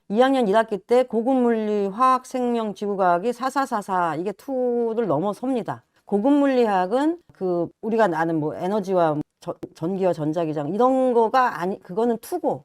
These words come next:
투를 넘어섰다 이렇게 생각하시면 돼요. 알았죠? 네, 투까지는 하셔야 된다는 뜻이에요. 그 다음에 정보하고 데이터 과학, 머신러닝이라는 게 어설픈 게 있었는데 정보과학으로 확 바꿨어. 이게 어디서 많이 봤지?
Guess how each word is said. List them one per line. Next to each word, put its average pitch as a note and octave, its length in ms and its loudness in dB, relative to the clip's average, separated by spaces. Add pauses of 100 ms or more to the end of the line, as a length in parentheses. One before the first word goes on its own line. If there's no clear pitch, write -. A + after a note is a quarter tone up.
(140)
투를 G4 240 0
넘어섰다 G#3+ 800 -2
이렇게 A#3+ 200 -2
생각하시면 B3+ 640 -2
돼요. D3 240 -6
알았죠? A3 720 -2
네, E3 60 -8
투까지는 G3 480 -6
하셔야 D4 260 -10
된다는 D3 340 -14
뜻이에요. A#3 480 -12 (240)
그 - 80 -12
다음에 G#3 640 0
정보하고 C4+ 1500 4
데이터 A#3 460 0
과학, A#3+ 240 4
머신러닝이라는 G#3+ 800 0
게 G3 200 0
어설픈 B3+ 520 -2
게 A#3 80 2
있었는데 D#3 760 -2
정보과학으로 B3 800 4
확 - 180 -20
바꿨어. - 500 -8
이게 G#3+ 140 -2
어디서 F3+ 280 2
많이 F3 220 -4
봤지? D3 540 -16